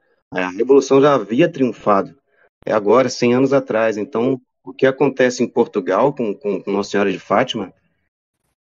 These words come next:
é algo que, é um absurdo você imaginar o que, que aconteceu em Portugal depois de mil novecentos e trinta, com a consagração de, de Portugal. Então, Fátima, é, supera em tudo a atuação da Santíssima Virgem na história da humanidade, eu acho.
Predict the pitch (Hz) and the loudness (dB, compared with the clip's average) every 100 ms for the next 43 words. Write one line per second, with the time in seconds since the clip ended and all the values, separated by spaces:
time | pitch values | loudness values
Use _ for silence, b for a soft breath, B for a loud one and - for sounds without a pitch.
0 | - 101 107 110 - 95 - _ _ _ | -10 -2 0 0 -4 -14 -16 _ _ _
1 | _ _ 104 104 120 127 - 131 - 107 | _ _ -2 0 0 -4 -14 -16 -8 -4
2 | 135 - 175 220 160 139 123 123 113 113 | -4 -6 -4 -2 0 2 4 4 2 0
3 | 113 131 - 127 - - 139 135 117 110 | 0 -4 -4 -4 -2 4 4 4 0 2
4 | 107 110 107 - 107 107 110 101 107 104 | 2 2 0 2 0 2 0 0 -2 -4
5 | - 107 104 92 - 107 - 104 107 101 | -2 -2 -2 -6 -4 -4 -2 -4 -2 -2
6 | 98 104 101 - - 98 - 98 98 90 | -2 -2 -2 -4 -12 -4 -4 -2 -4 -4
7 | 87 85 107 - 110 120 127 135 127 b | -6 -4 -6 -2 0 0 0 -4 -4 b
8 | b b b _ 95 101 104 147 - 120 | b b b _ 0 0 0 -4 0 2
9 | 123 135 - 139 147 135 104 _ _ - | 2 2 0 0 0 -6 -8 _ _ -6
10 | 98 117 107 117 117 113 101 113 113 110 | -4 -2 -2 0 0 0 -2 -2 -2 -2
11 | 90 107 98 104 - 101 101 104 107 123 | -2 -4 -2 -2 -2 -2 0 -2 -2 -4
12 | 98 90 85 78 _ | -6 -10 -12 -20 _